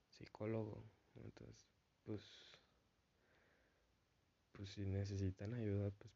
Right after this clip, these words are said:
pidan, pidan ayuda, banda, no se queden callados, o sea, neta, hablen,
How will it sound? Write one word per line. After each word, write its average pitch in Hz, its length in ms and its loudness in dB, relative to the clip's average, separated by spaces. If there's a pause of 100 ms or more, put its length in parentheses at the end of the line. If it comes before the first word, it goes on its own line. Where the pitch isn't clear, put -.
pidan, 98 500 0 (640)
pidan 104 320 2
ayuda, 104 380 0
banda, 107 360 -6
no 113 220 -10
se 101 140 -4
queden 104 260 0
callados, 104 640 -4
o - 80 -14
sea, 113 180 -10 (2000)
neta, 104 460 -2
hablen, 101 460 4